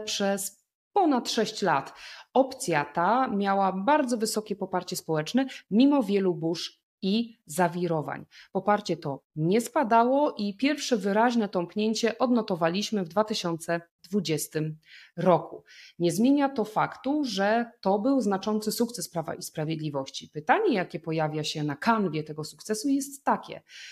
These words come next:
czy Polacy, mm, dorośli do demokracji?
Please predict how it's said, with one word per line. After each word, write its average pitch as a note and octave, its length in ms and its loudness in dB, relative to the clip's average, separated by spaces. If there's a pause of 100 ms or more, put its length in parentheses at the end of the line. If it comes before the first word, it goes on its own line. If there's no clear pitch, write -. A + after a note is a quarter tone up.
(180)
czy F4+ 400 0 (120)
Polacy, B3 720 0 (380)
mm, F#3+ 720 0
dorośli A3 640 2
do B3 120 2
demokracji? D#4+ 760 0